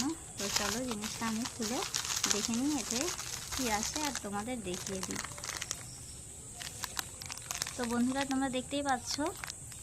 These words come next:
দেখো সামনে থেকে তোমাদের দেখাচ্ছি। এটা হচ্ছে সেই পিঙ্ক কালারের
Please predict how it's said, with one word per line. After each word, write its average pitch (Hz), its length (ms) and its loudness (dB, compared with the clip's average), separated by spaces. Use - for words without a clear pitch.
দেখো 214 320 2
সামনে 233 340 4
থেকে 240 200 0
তোমাদের 226 400 0
দেখাচ্ছি। 208 480 0
এটা 220 240 2
হচ্ছে 254 440 4
সেই 240 220 4
পিঙ্ক 269 260 6
কালারের 233 420 4